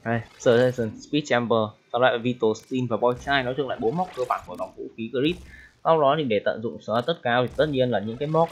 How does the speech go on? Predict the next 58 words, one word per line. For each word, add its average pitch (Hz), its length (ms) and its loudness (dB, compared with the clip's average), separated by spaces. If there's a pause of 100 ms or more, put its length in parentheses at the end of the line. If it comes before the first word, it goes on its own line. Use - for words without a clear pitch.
(120)
sáu 98 80 2
mươi 123 180 0
phần 104 140 -6
trăm 117 140 2
này 104 140 -10
sẽ - 120 -20
phát 147 180 4
huy 117 260 -2
Stratus 113 500 0
rất 165 120 2
là 127 120 2
khủng 95 220 0
rồi. 92 160 -4
Như 101 120 -16
các 123 40 -4
bạn 131 160 -2
thấy 95 120 -4
Stratus 117 380 -6
trung 113 140 -6
bình, 98 260 -4 (480)
ờ, 101 280 2
Stratus 110 380 -2
trung 117 140 -2
bình 107 120 0
lên 104 100 -4
tám 104 140 0
mươi 143 100 -4
hai 117 160 2
phần 98 140 -6
trăm 110 220 2 (200)
của 92 80 -2
một 95 240 -2
viên 113 120 -4
đạn. 110 160 2 (640)
Ờ, 110 840 2
đây 113 120 4
bây 123 100 8
giờ 110 240 2
sẽ, 127 340 2 (160)
bây 120 120 4
giờ 113 120 0
sẽ 104 120 -8
như 123 160 -8
này. 139 140 -12 (320)
Sau 131 140 4
thì 135 140 2 (280)
như 127 120 -4
thế 135 180 2
đút 160 140 0
trên 139 160 0
V 120 60 0 (440)
Armament. 131 420 0 (260)
Đấy, 131 200 2 (140)
và - 120 -4
còn 107 140 -2
một 104 100 -10
slot 113 280 2
cuối. 123 180 0